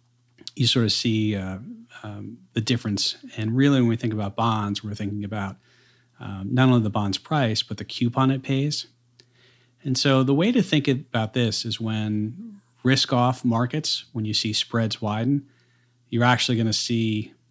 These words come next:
yields widen. And that's what we saw this time. We saw with high yield spreads started to widen. Now, when you think about, um, and this is a, an, another important thing, I like to use the,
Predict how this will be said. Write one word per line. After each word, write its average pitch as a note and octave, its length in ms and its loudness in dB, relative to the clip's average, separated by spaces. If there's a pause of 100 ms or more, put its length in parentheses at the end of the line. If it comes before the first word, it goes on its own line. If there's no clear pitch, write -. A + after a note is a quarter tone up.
(400)
yields A#2 340 0
widen. A2+ 460 0 (500)
And G#2+ 240 -2
that's A#2+ 180 0
what C#3 60 0
we C3+ 80 -2
saw C3 220 2
this E3+ 160 0
time. G2 340 -6 (140)
We G#2+ 100 -6
saw G#2 220 -2
with G2+ 140 -6
high A2+ 120 -4
yield G#2+ 320 -2
spreads G#2+ 380 -4
started G2+ 320 -6
to - 80 -10
widen. G#2 480 -8 (1000)
Now, C3 360 4 (760)
when C#3 160 6
you C#3 80 4
think G#3 200 2
about, B2 400 4 (240)
um, A2+ 540 -4
and C3+ 100 6
this E3 140 4
is D#3 140 2
a, B2 180 2
an, B2 80 0
another B2 560 2
important A2+ 380 -4
thing, A2 280 -4 (1300)
I C#3+ 100 2
like F3 180 4
to E3 100 4
use C#3+ 260 6
the, B2 300 4